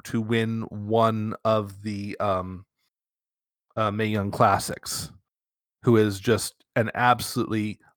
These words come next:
amazing professional wrestler. Um, and you're just not giving any of them any airtime. You have Io Shirai. You just, I give up. I, I got,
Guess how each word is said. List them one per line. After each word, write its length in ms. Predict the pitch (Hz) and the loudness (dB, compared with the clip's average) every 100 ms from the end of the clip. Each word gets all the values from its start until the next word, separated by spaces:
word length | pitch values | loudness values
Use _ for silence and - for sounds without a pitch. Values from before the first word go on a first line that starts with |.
| _ | _
amazing 580 | 107 107 113 117 113 117 | -4 -2 -2 -2 -4 -6
professional 500 | 107 104 98 98 98 | -6 0 0 -2 -4
wrestler. 460 | 92 80 - 67 - _ - _ _ _ | -4 -6 -8 -12 -14 _ -20 _ _ _
Um, 440 | 120 113 110 - - | 4 6 4 -2 -6
and 140 | 147 | -4
you're 100 | 147 | -2
just 220 | 151 175 - | -2 -2 2
not 280 | 240 - | 2 2
giving 380 | 120 143 156 147 | 0 0 0 -4
any 220 | - 160 | -4 0
of 80 | 165 | 2
them 360 | 117 113 110 113 _ _ _ - | 2 0 -2 -10 _ _ _ -2
any 220 | 139 139 | -2 0
airtime. 460 | 139 156 - 92 | 2 2 -2 -8
You 80 | 101 | -4
have 200 | 120 120 - - | -2 -2 -4 -10
Io 260 | 160 185 196 | -2 0 0
Shirai. 840 | - - 117 110 90 76 - 117 _ _ _ _ _ _ _ _ _ _ _ _ _ _ _ _ _ _ _ _ _ _ _ _ _ | -4 -4 0 2 2 0 -8 -16 _ _ _ _ _ _ _ _ _ _ _ _ _ _ _ _ _ _ _ _ _ _ _ _ _
You 160 | 147 139 | 0 0
just, 340 | 117 - - - - - _ _ - - _ _ _ _ | 0 -12 -18 -20 -20 -20 _ _ -20 -20 _ _ _ _
I 100 | 139 | 2
give 160 | 117 92 | 4 2
up. 240 | 82 - _ - | -2 -6 _ -8
I, 140 | 120 - | -6 -4
I 80 | |
got, 200 | 113 107 | -2 -2